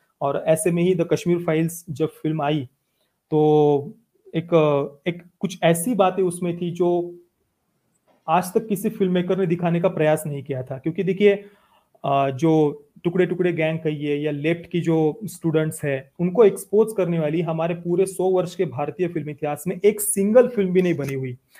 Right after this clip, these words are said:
हाँ, उन्हीं लेफ्टिस्ट स्टूडेंट्स को ग्लोरीफाई करने वाली ढेर सारी फिल्में आपको मिल जाएंगी। लाल झंडा हाथ में पकड़े हुए स्टूडेंट्स को ग्लोरीफाई करने वाली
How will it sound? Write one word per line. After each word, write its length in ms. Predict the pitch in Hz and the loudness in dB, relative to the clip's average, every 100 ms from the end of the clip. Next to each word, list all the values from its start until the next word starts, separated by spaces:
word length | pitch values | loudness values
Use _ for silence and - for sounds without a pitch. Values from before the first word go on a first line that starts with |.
| - | 0
हाँ, 160 | 175 - | 0 2
उन्हीं 220 | 190 233 | 2 6
लेफ्टिस्ट 460 | 202 202 226 226 | 4 4 -2 -2
स्टूडेंट्स 360 | - 190 202 190 | 0 4 4 2
को 140 | 214 | 0
ग्लोरीफाई 440 | 180 170 175 185 202 | 2 2 2 2 2
करने 240 | 196 180 | 0 0
वाली 160 | 185 190 | -2 -2
ढेर 280 | 131 180 190 | 0 2 2
सारी 200 | 185 175 | 2 2
फिल्में 260 | 160 151 | 0 -2
आपको 180 | 147 151 | -6 -6
मिल 160 | 143 135 | -8 -8
जाएंगी। 400 | 131 127 120 - _ _ _ 151 | -10 -8 -10 -12 _ _ _ 2
लाल 200 | 147 160 | 4 4
झंडा 300 | 165 160 156 | 2 2 2
हाथ 100 | 151 160 | 2 -2
में 100 | 156 | -2
पकड़े 260 | 156 156 | 0 2
हुए 180 | 156 156 | 2 2
स्टूडेंट्स 400 | 156 151 156 156 | -2 -4 -4 -2
को 100 | 165 | -4
ग्लोरीफाई 380 | 147 147 147 143 | -4 -4 -4 -4
करने 260 | 143 135 | -4 -8
वाली 320 | 131 131 185 | -8 -6 -6